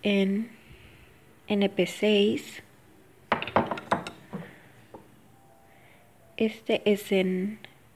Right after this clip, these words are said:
T C uno.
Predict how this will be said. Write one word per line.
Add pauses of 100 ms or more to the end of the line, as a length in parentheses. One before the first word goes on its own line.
(1500)
T
C
uno.